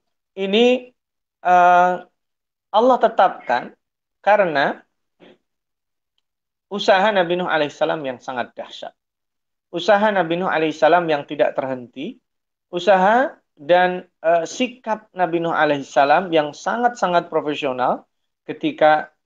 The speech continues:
eh, beliau ini diamanahkan menjadi rasul, tetapi, eh, beliau tidak menyerah dalam, eh, kondisi apapun. Itulah empat hal yang, eh, Al-Fakir highlight.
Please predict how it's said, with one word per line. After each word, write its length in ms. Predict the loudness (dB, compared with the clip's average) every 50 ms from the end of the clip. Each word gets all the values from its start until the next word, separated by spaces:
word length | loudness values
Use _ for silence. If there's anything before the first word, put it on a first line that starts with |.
| -20 -10 -4
eh, 460 | 0 2 2 2 2 0 -2 -6 -12 _ _ _ _ _ _ _ _
beliau 400 | _ -8 -4 0 2 4 4 2
ini 400 | 2 -2 -6 -6 -6 -6 -6 -4
diamanahkan 640 | -2 0 0 0 0 0 -2 -2 -2 -4 -4 -6 -8
menjadi 400 | -8 -10 -6 -6 -6 -4 -4 -2
rasul, 520 | -4 -4 -4 -4 -4 -2 0 0 -2 -2 -6 _ _ _ _ _ _ _ -14
tetapi, 680 | -14 -4 0 0 0 0 -2 -6 -6 -6 -6 -8 -12
eh, 460 | _ -4 0 2 2 4 4 2 0 -2 -6 _ _
beliau 540 | -12 -8 -6 0 2 4 4 4 2 0 -6
tidak 480 | -12 -14 -4 0 0 0 0 0 -4 -12 -18 -18 -18
menyerah 480 | -14 -6 -2 0 0 0 0 -2 -8 -14 _
dalam, 320 | -8 -6 -6 -6 -8 -12 _ _ _ _ _ _ -20
eh, 180 | -16 -16 -16 -14 -10
kondisi 480 | -10 -10 -10 -10 -12 -14 -14 -12 -8
apapun. 480 | -6 -6 -6 -6 -10 -14 -14 _ _ _ _ _ _ _ _ _ _ _ _ _ -20
Itulah 340 | -12 -4 0 2 2 0 0
empat 360 | -2 0 0 0 2 0 -2
hal 180 | -2 0 0 2 0
yang, 160 | -2 -4 -8 -12 _ _ _ _ _
eh, 480 | -12 -10 -8 -6 -6 -8 -8 -10 -12 -14 -16 -18 _ _ -18
Al-Fakir 420 | -14 -10 -10 -10 -10 _ -14 -12
highlight. 540 | -8 -8 -8 -6 -2 0 0 0 0 -2 -6